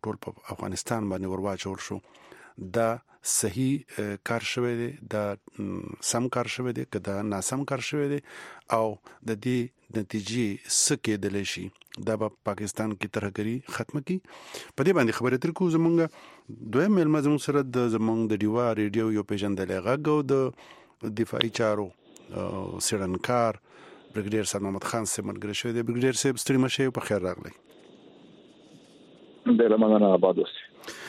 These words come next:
Speaker 1: بریګیډیر صاحب، ام، ستاسو تبصرې خو اورو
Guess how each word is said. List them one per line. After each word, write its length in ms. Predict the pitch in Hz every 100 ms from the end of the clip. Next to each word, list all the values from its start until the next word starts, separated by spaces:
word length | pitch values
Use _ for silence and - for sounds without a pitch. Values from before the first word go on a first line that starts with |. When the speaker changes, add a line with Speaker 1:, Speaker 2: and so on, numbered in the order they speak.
| - 120
Speaker 1:
بریګیډیر 180 | 117
صاحب، 360 | 139 151 143 135 143 139 139
ام، 300 | 123 120 117
ستاسو 880 | 117 - - - - 135 139 131 127 110 -
تبصرې 340 | 110 - 120
خو 200 | 117 123 -
اورو 440 | 120 143 156 147